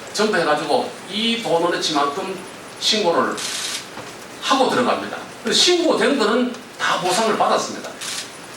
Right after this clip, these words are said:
근데 신고하지 않은 것, 이 부분에 대해서 정부에 추가 지원을 요청을 하는데,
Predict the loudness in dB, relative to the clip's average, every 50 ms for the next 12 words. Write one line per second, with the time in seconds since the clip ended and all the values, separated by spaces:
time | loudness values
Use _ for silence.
0 | -16 -8 -2 0 2 2 4 4 4 4 4 4 4 4 4 4 2 2 2 0
1 | 0 0 -2 -2 0 2 4 4 4 6 6 6 4 4 2 -2 -6 -12 -16 -16
2 | -16 -18 -18 -18 -16 -16 -16 -16 -16 -16 -16 -16 -16 -16 -16 -16 -16 -16 -16 -16
3 | -6 -2 0 2 2 4 4 4 4 4 4 4 4 4 4 4 4 4 2 0
4 | -4 -10 -14 -16 -12 -6 -2 0 0 0 0 0 0 0 -2 -2 2 2 4 4
5 | 4 2 0 0 0 0 0 0 -2 -2 -2 -2 -2 -2 -2 0 0 0 2 2
6 | 4 4 4 2